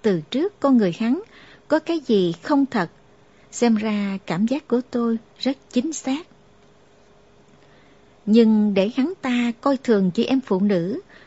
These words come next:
coi thường tôi như thế thì không thể được. Tôi sẽ dạy cho hắn một bài học để hắn biết cách tôn trọng người khác, và cũng là để lấy lại uy danh cho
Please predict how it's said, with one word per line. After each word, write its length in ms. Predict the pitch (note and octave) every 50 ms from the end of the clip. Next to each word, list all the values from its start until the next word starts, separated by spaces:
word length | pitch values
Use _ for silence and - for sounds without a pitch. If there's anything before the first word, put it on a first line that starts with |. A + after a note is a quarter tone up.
| - _ -
coi 180 | - A3 G#3+
thường 300 | G#3+ - A3+ G3 F3 E3 D#3 -
tôi 200 | A#3 A#3 A3+ A3
như 160 | A3+ A#3+ A#3+ A3+ -
thế 320 | A#3+ A#3 B3 C#4 F4 G4 G4 -
thì 120 | - G#3
không 220 | - - D4 C#4+
thể 220 | C4+ - A#3 B3+ C4 -
được. 240 | A3 F#3+ F#3 F3+ - _ _ _ _ _ _ - - - _ _ -
Tôi 300 | - G#3 G3 F#3+ F#3+ F3
sẽ 240 | - - B3 B3+ B3 -
dạy 280 | G#3+ F#3+ E3+ E3 F#3+ F#3
cho 100 | - A#3+ A#3
hắn 220 | - B3 D4+ F#4
một 180 | D#4 G#3 - -
bài 140 | G3+ F#3+
học 240 | F3+ G3+ F#3+ E3+ - - - - - - _ -
để 100 | G3+ A3 -
hắn 180 | C#4 D4 D#4+
biết 240 | D4 C#4+ D#4 G4 G#4+ - _ _
cách 280 | - F4 - _ _ _
tôn 240 | - C#4+ C#4+ C#4 B3+
trọng 300 | B3+ - G3+ D#3+ F3 G#3
người 160 | G#3+ G3 E3
khác, 320 | - - A#3 C4 E4+ G4 - _ _ _ _ - - - - -
và 340 | F#3+ G3 G#3+ G#3 G3+ G3+ G3
cũng 260 | - - A3 A#3 D#4+
là 320 | D#4+ B3+ G#3 G3 F3+ F3
để 140 | E3+ E3+ F#3
lấy 240 | G#3+ B3 C#4 E4 F4
lại 320 | C#4+ A3 F#3+ D#3+ E3 F#3+ - -
uy 140 | B3 B3
danh 220 | G#3+ - B3 A#3 A3 -
cho 100 | -